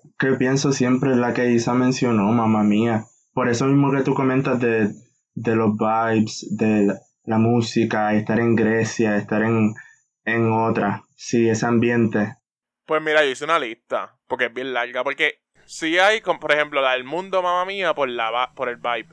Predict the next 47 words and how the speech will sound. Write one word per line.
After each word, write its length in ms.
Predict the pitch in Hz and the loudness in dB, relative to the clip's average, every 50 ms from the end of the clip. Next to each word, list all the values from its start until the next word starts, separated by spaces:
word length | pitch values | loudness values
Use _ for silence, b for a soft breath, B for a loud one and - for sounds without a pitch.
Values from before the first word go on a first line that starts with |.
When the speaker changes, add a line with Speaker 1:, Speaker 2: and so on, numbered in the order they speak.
| b b b b b b b b b _ - | b b b b b b b b b _ -6
Speaker 2:
Pero 840 | - 147 143 139 139 135 139 139 135 135 135 131 131 131 131 131 127 - | -2 0 2 4 4 4 2 2 2 2 2 2 2 0 0 -2 -4 -6
yo 160 | - - 143 | -6 -6 -4
pensé 280 | 143 180 196 202 - 214 | -4 -4 -6 -6 -8 -6
películas 360 | 180 160 135 117 127 131 139 147 | -6 -6 -6 -6 -6 -6 -6 -6
de 80 | 170 | -6
verano 320 | 175 185 190 196 185 165 143 | -6 -6 -6 -6 -6 -6 -4
a 40 | |
las 100 | 131 131 - | -6 -6 -6
que 180 | - - 120 | -8 -12 -10
yo 260 | 113 117 120 143 170 - | -6 -4 -2 -2 -4 -4
literalmente 680 | - 139 127 123 113 113 120 139 170 185 190 196 170 156 | -6 -10 -10 -8 -6 -6 -6 -6 -8 -10 -8 -10 -10 -8
te 100 | 143 131 | -8 -6
puedo 140 | 135 135 147 | -6 -6 -6
decir 180 | 170 - 185 | -6 -8 -12
que 100 | 175 156 | -12 -12
todos 220 | - 120 107 107 117 | -10 -8 -8 -6 -6
los 120 | 127 139 | -6 -6
veranos 360 | 143 156 156 160 160 165 165 | -8 -8 -8 -8 -8 -10 -8
las 220 | 170 170 160 151 147 | -8 -8 -10 -10 _
veo. 420 | 160 180 156 131 123 110 104 104 - _ _ _ _ _ _ _ _ _ _ _ - | -8 -8 -6 -6 -8 -10 -10 -14 -18 _ _ _ _ _ _ _ _ _ _ _ -12
Y 160 | 147 156 147 | -8 -4 -2
la 200 | 147 139 131 127 | 0 0 0 0
primera 480 | 131 123 120 117 120 131 147 180 202 | -2 -6 -10 -8 -6 -4 -4 -4 -4
que 80 | 196 190 | -6 -8
me 100 | 190 185 | -10 -10
viene 200 | 180 180 180 180 | -10 -10 -10 -8
a 40 | 180 | -6
la 120 | 180 175 | -6 -6
mente, 420 | 175 175 175 180 185 - 175 170 - | -8 -10 -12 -10 -10 -8 -8 -8 -8
y 120 | - 131 | -10 -10
no 100 | 131 123 | -10 -12
es 100 | 120 - | -12 -12
una 140 | 143 156 160 | -10 -10 -8
peli-, 240 | 160 175 165 165 - - | -8 -8 -8 -10 -10 -12
o 60 | 131 | -10
sea, 200 | - 143 127 - | -6 -6 -6 -6
para 180 | 131 120 120 120 | -6 -6 -8 -8
mí, 300 | 123 139 175 202 - _ _ _ _ | -8 -10 -10 -12 -14 _ _ _ _
o 100 | - 127 | -18 -12
sea, 160 | - 139 123 | -8 -8 -8
una 140 | 123 123 123 | -6 -8 -8
película 240 | - 165 160 175 175 | -10 -8 -6 -8 -8
súper 240 | - - - 143 131 | -8 -10 -12 -12 -12
buena, 540 | 127 123 139 156 175 185 190 185 180 190 185 | -12 -10 -10 -8 -8 -6 -6 -6 -6 -8 -8
yo 100 | 156 139 | -10 -10
me 140 | 127 123 127 | -8 -10 -10
río, 400 | 131 147 156 180 180 180 175 | -10 -10 -12 -12 -10 -8 -6